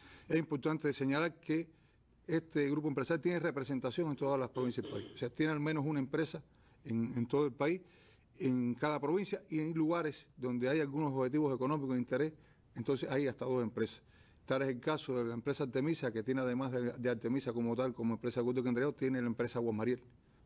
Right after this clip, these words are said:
a partir de que presta los servicios a la zona de desarrollo especial de Mariel. La empresa Matanza, que además de la, la propia empresa Matanza, tiene Aguas Varadero por el polo turístico,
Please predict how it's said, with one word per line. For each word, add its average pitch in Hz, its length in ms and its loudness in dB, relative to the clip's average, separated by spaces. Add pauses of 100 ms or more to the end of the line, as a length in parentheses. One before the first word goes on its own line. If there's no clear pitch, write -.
(160)
a 113 80 -4
partir 120 300 -2
de 123 140 2
que 110 120 0
presta 131 300 0
los 117 120 -2
servicios 123 420 -2
a - 20 2
la 101 100 0
zona 123 240 -2
de 120 40 0
desarrollo 107 300 -2
especial 113 260 -2
de 113 60 0
Mariel. 113 260 0 (540)
La 120 80 2
empresa 143 320 0
Matanza, 135 440 0
que 117 60 0
además 117 340 2
de 123 100 2
la, 117 360 -4
la 117 200 -6
propia 120 320 0
empresa 120 360 0
Matanza, 123 360 0
tiene 120 300 0
Aguas 110 200 0
Varadero 120 360 0
por 117 180 -4
el 107 60 -2
polo 117 300 0
turístico, 147 360 0